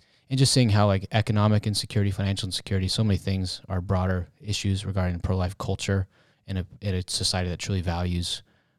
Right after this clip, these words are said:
uh, born children and not just being anti-abortion. And so I think that being broadly pro-life and creating social values that actually support and care for young children,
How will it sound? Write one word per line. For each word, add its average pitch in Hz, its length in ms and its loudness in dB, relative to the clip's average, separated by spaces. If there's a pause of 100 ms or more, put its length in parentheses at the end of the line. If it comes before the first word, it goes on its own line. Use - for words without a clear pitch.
(140)
uh, 85 100 -8
born 87 440 0
children 90 500 -2 (220)
and 92 120 -8
not 87 220 -6
just - 380 -6 (560)
being 87 180 -6
anti-abortion. 90 680 -6
And 90 140 -8
so 90 220 -4 (540)
I 131 80 2
think 123 160 4
that 98 100 2
being 87 200 2
broadly 95 340 2
pro-life 92 640 -2
and 90 360 -6 (120)
creating 98 480 0 (340)
social 101 460 0
values 87 480 -2
that 90 100 -4
actually 90 260 -8
support - 460 -6
and 92 100 -12
care 90 160 -4
for 87 120 -8
young 90 200 -4
children, 92 380 -2